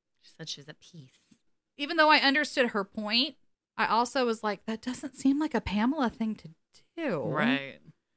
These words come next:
Speaker 2: But I guess, yeah, if she's happy and she's at peace and she's saying this is the worst case scenario for people who die, but what if those people are going to hell, Pamela? You don't know what
Speaker 1: Mm.
Speaker 2: they did. In fact, we find out that the only reason Sam and Dean were in heaven was because God had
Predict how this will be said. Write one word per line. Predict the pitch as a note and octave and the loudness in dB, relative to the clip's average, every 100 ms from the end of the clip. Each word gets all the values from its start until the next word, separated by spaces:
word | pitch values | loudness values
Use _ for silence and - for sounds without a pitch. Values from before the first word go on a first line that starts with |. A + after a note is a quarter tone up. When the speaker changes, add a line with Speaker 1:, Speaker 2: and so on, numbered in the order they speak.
| _ | _
Speaker 2:
But | A#3+ B3+ | 2 4
I | C#4 | 4
guess, | C#4+ F4 F4 | 4 2 0
yeah, | F4+ F#4 F#4 | 0 0 0
if | C4+ | -2
she's | - C#4+ | -4 -4
happy | - C#4 C#4 D4+ | 2 2 2 -2
and | C#4 | -4
she's | A#3+ C4 | -4 -4
at | B3 | -4
peace | - B3 C4 A3 | 0 0 0 -2
and | G#3+ | -6
she's | A3 | -6
saying | - A3+ G#3 | -2 -2 -2
this | G3+ | -6
is | G#3 | -6
the | G#3 | -4
worst | G#3 G3+ | -4 -4
case | - G3+ | -6 -8
scenario | - F#3 G3+ A3 | -8 -6 -2 -4
for | G#3+ | -4
people | F#3 F#3+ G#3+ | -6 -6 -6
who | F3+ | -4
die, | G3 A3+ _ _ - | -2 -4 _ _ -20
but | E4 | -12
what | D#4+ | -10
if | D#4+ | -8
those | D#4+ D#4 | -8 -8
people | D#4+ D#4 | -10 -8
are | D4+ | -8
going | D4+ C#4+ | -6 -6
to | |
hell, | C4+ E4 D#4 | -4 -4 -4
Pamela? | C#4 C4+ C#4+ C#4+ _ _ _ _ | -4 -4 -6 -10 _ _ _ _
You | A3+ | -8
don't | C#4 G4 | -4 -4
know | F4+ | -4
what | D#4+ | -4
Speaker 1:
Mm. | D4+ | -4
Speaker 2:
they | C#4 | -2
did. | C#4 D#4 B3+ - - _ _ - | 2 2 2 -4 -20 _ _ -8
In | A#3 | 0
fact, | B3+ C4 | 4 4
we | D4 | 4
find | C4 C4+ C4+ | 6 6 8
out | D4 C#4+ | 6 4
that | C4 B3 | 0 -2
the | G#3 | -2
only | A3 B3 | 0 0
reason | C4 B3 | 0 0
Sam | A#3 C4 B3 | 2 2 2
and | A3 | 2
Dean | A#3 F4+ | 2 2
were | C#4 | 2
in | A3+ | 4
heaven | A#3 A3 C4+ C#4 | 4 4 2 0
was | A#3+ | -2
because | B3+ B3+ A#3 | -2 -2 -2
God | F#3 G3 A#3 C#4 C4 | 0 0 0 0 2
had | B3+ A3 | 0 -2